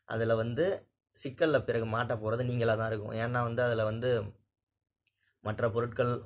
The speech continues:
போதை வஸ்துக்கள், இந்த மாதிரி இத்தியாதி பொருட்கள்லாம் வந்து கொடுத்து கூட, ஆ, நீங்க விவரம் தெரியாம வாங்கி, சரி நல்லா பழகுறாரே, நல்லா பேசுறாரே அப்படின்னு சொல்லிட்டு,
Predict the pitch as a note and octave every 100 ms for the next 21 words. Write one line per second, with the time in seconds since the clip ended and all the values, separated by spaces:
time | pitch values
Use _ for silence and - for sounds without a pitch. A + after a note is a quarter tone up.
0 | - A#2 A#2+ A#2 G#2 A#2 A2+ A2+ A2+ A2
1 | A2 A#2 A2+ A2+ A2+ G#2+ G#2+ G#2 - G#2+
2 | A2 A2 G#2+ C3+ - - A#2 A2 A2 G#2+
3 | D#3+ G#3 _ _ _ _ _ _ _ -
4 | B2 A#2+ B2 C3 A#2+ C#3 C#3 B2+ B2+ B2
5 | A#2+ B2 - B2 B2 A#2 A#2+ A#2+ A#2 B2
6 | A#2 A2+ A2+ A2 A2+ A#2 A2+ A2 A2 G#2+
7 | G#2 G#2+ G#2 G#2+ G2+ F#2+ G#2+ B2+ B2+